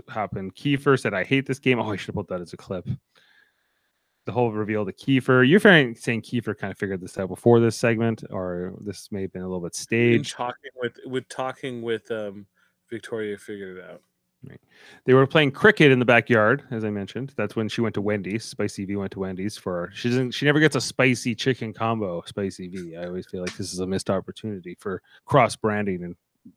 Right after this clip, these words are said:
Speaker 1: and, and sponsor.
Speaker 2: <laughs> Sponsor.
Speaker 1: Yeah.
Speaker 2: She, she dyes her hair red and she becomes a new Canadian Wendy's girl.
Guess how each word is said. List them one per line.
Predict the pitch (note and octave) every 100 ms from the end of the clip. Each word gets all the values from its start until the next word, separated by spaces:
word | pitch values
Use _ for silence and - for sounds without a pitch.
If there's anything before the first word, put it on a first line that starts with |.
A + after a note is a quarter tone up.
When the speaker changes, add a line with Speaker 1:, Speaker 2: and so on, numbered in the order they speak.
| -
Speaker 1:
and, | A2+ G#2 -
and | A2 G#2+ F#2+
sponsor. | - G#2+ A2 - F#2+ F#2 _ _ _ _ -
Speaker 2:
<laughs> | -
Sponsor. | - - - - F#3 F3 G4+ - G4+ F4+ F4 - - -
Speaker 1:
Yeah. | A#2 G2+
Speaker 2:
She, | - F#3 - F3+ - -
she | E3
dyes | B2 D#3 D3+ D#3
her |
hair | D3 D#3 B2+
red | B2 A#2 A#2
and | A2+ A2
she | - A#2
becomes | A2 A2+ A2 G#2+
a |
new | G#2+ G#2+
Canadian | - A2 G#2 G2+
Wendy's | G2+ G2 G2
girl. | - F#2 F#2+